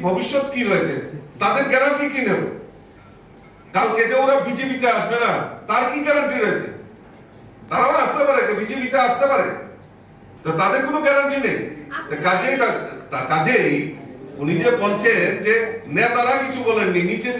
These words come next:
নিজে নিজে ঝগড়া করে মরেছে, আরে কি অদ্ভুত ব্যাপার! এই নিয়ে তাদের চরিত্র, এই নিয়ে তাদের চরিত্রের বহিঃপ্রকাশ। আমার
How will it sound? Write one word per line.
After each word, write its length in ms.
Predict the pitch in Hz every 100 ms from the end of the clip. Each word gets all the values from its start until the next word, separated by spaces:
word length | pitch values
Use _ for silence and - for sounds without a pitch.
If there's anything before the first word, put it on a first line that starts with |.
| 185
নিজে 200 | 196 233 233
নিজে 220 | 226 214 233 269 - - 165
ঝগড়া 260 | 160 220 226
করে 140 | 220 196
মরেছে, 260 | 175 165 180
আরে 120 | - 254 - - - -
কি 80 | 285 233
অদ্ভুত 280 | 180 339 359
ব্যাপার! 260 | 339 - 175 - - - - - - - - - - - - - - - - - -
এই 80 | 226 277
নিয়ে 160 | 359
তাদের 200 | 359 349 349
চরিত্র, 300 | 330 320 - 165 - - - - - - - - - - - -
এই 60 | 294
নিয়ে 140 | 349 302
তাদের 200 | 302 330 311
চরিত্রের 380 | 302 - 311 254
বহিঃপ্রকাশ। 580 | 247 294 285 285 208 - - - - - - - - - 160
আমার 180 | 247